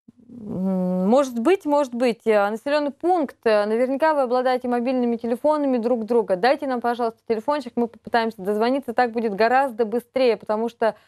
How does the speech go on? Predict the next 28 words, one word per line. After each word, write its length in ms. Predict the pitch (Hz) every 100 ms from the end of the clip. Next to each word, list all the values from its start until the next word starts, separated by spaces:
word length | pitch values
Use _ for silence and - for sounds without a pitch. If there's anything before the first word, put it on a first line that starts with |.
| _ _
э, 160 | - 196
на 120 | 208
стационарный, 720 | 214 _ - 226 240 277 262
наверное, 480 | 226 220 226 220 208
сейчас 300 | - - 226
у 60 | 214
нас 140 | 202 _ _ _ _ _ -
мобильный 580 | 220 240 214 233 214 202
был, 260 | 190 285
да, 180 | 226 214
мобильную 400 | 214 190 262 254
трубочку 460 | 214 233 240 - 226
не 180 | 208 233
берут. 380 | 226 226 185
Ну, 260 | 233 247 214
давайте 320 | 190 214 311
будем 280 | 247 277 277
настойчивыми, 840 | 285 277 - 370 - - 277 277
будем 320 | 262 233 226 220
звонить, 400 | 208 226 277 247
звонить, 380 | 220 233 254 -
еще 320 | 220 - 233
раз 160 | 220
звонить. 380 | 190 208 262 302 _ _ _ _
И 260 | - 269 302
в 540 | 220 202 247 254 247
управление 600 | 233 226 233 233 285 277
здравоохранения. 1000 | 208 226 226 220 254 247 220 180 160 147